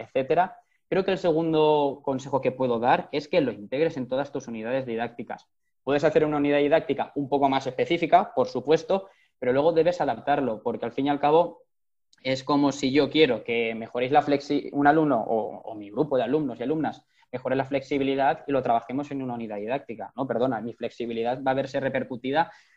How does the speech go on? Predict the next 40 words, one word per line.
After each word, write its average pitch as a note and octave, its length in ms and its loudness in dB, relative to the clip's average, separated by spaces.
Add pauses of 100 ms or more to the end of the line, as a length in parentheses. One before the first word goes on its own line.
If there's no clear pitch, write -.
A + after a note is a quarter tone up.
(260)
todos D3+ 240 6
los C#3+ 160 6
días C3 220 4
de A#2+ 80 -4
mi A#2 100 -6
vida. C3+ 340 0
Pues - 240 -8
el G#2 120 -20
trabajo A2+ 1000 -4
de A#2 260 -6
fuerza, C3 540 -2
lo G#2+ 180 -12
mismo. A2+ 580 -10 (340)
Entonces B2+ 440 -4
yo, E3 420 4 (260)
por A#2+ 160 2
ejemplo, D3+ 600 0 (320)
lo C3 120 -2
integro D3 760 2 (140)
en B2 380 2
un C3 140 2
juego C#3 260 6
de C#3 80 6
persecución E3 1040 0
que C3 100 2
digo, B2 280 0
"Pues B2+ 180 -4
al B2 160 -4
que B2 420 2
pillen, G#3 520 0
en B2 100 -4
vez B2+ 160 6
de C3+ 100 4
cambiar C3+ 280 2
el C#3 100 2
rol D3+ 160 6
y A#2+ 60 -2
que A#2+ 100 0
pille D3+ 460 4
él, A#3 200 -4